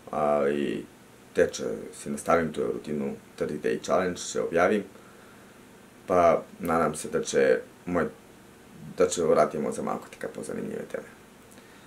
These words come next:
Mm, al, čisto da kažem da kad sam srećan i zahvalan za moje odluke, čak i ako su možda bile pogrešne, zato što iz toga sam ponovo nešto izvlekao.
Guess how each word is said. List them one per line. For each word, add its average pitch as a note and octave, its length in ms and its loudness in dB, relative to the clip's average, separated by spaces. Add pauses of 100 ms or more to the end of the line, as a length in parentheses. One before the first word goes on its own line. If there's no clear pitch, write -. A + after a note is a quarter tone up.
(680)
Mm, E2 500 -4 (1040)
al, F#2 280 6 (680)
čisto - 240 -8
da F#2+ 100 0
kažem F#2 280 4
da F2 100 0
kad E2 120 -2
sam F2+ 160 -4
srećan D#2+ 420 2
i D2+ 60 0
zahvalan D2+ 540 2 (500)
za C#2 500 -2 (440)
moje D#2 320 0
odluke, G2 580 4 (380)
čak E2 260 -2
i E2 60 0
ako - 180 -4
su - 160 -12 (120)
možda D2 280 -4
bile C2 340 -4 (100)
pogrešne, C#2 420 -4
zato - 260 -6
što - 140 -12
iz - 160 -14
toga G#1 200 -2
sam - 220 -10
ponovo A1+ 380 -6
nešto - 200 -12
izvlekao. C2 460 -2